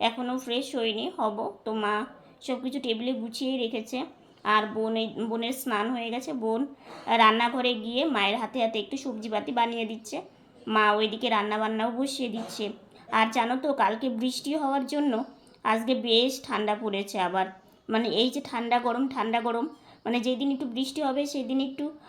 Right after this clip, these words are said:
ঠান্ডা ঠান্ডা থাকবে, তারপর আবার গরম পড়বে। মানে, এইভাবে এখন চলবে কিছুদিন,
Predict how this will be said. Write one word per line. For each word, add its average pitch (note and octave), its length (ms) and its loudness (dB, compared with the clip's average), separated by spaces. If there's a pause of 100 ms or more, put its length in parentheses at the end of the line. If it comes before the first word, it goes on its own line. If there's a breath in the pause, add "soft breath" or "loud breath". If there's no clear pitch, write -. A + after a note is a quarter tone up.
(160 loud breath)
ঠান্ডা A3+ 220 2
ঠান্ডা C4 240 2
থাকবে, C4 360 -2
তারপর A3+ 300 2
আবার A3 180 2
গরম A3+ 380 2
পড়বে। B3 220 -2 (480 loud breath)
মানে, A3+ 200 2
এইভাবে B3+ 480 2 (120)
এখন C#4 220 -2
চলবে C#4 380 -2
কিছুদিন, C4 580 -4